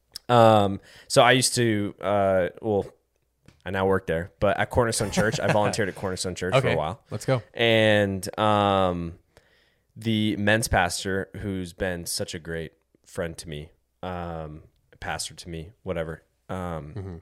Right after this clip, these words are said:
Speaker 1: he opened up his house 'cause his, his children were my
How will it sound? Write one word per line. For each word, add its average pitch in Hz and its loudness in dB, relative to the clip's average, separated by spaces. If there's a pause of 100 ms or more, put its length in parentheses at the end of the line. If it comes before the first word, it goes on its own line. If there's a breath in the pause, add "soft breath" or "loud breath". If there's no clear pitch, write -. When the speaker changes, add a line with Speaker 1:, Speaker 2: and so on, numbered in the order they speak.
Speaker 1:
he 127 -2
opened 110 2
up 87 2
his 87 -6
house 85 -6
'cause 82 -12
his, 82 -8
his 87 -10
children 87 -6
were 76 -12 (200)
my 76 -14